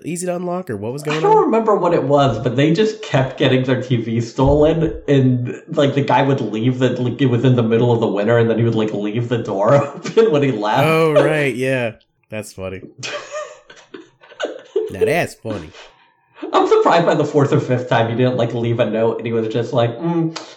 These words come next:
Speaker 2: next time could you leave a little snack in the fridge? I get a little hungry while I'm robbing
Speaker 1: Come
Speaker 2: y'all."
Speaker 1: on now. Who eats bok choy? I don't wanna eat that.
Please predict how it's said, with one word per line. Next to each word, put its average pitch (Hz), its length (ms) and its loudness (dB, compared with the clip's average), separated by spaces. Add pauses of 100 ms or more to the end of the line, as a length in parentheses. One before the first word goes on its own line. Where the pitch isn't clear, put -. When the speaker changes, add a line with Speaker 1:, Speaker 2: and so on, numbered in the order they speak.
(120)
Speaker 2:
next 202 280 0
time 185 200 2
could 139 140 0
you 131 80 4
leave 123 220 2
a 120 40 4
little 107 220 0
snack 117 480 -2
in 131 100 2
the 120 100 2
fridge? 123 420 0
I 120 80 4
get 107 160 -2
a 101 40 -4
little 98 280 -4
hungry 104 400 -8
while 95 220 -6
I'm 98 140 -8
robbing 104 320 0
Speaker 1:
Come 117 80 -4
Speaker 2:
y'all." 104 400 0
Speaker 1:
on 82 140 -8
now. 95 460 -10
Who 196 160 -2
eats 151 160 -6
bok 127 340 -6
choy? 107 260 -6
I 90 40 -6
don't 120 100 -8
wanna 92 120 -10
eat 82 160 -18
that. 95 200 -12